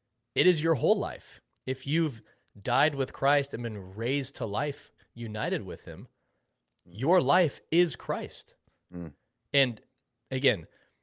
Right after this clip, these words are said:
Speaker 1: we will be imperfect, and we need God's grace to continue to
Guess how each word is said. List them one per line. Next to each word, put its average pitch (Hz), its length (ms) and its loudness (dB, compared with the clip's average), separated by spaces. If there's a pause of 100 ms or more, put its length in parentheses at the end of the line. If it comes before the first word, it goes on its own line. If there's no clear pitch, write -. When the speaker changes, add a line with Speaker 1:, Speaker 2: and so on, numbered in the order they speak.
(280)
Speaker 1:
we 120 140 -2
will 120 140 2
be 117 160 0
imperfect, - 640 -6
and 104 100 -8
we 107 80 -4
need 113 240 -6
God's 107 280 -2
grace 110 440 -2
to - 120 -10
continue 107 540 -6
to 101 320 -8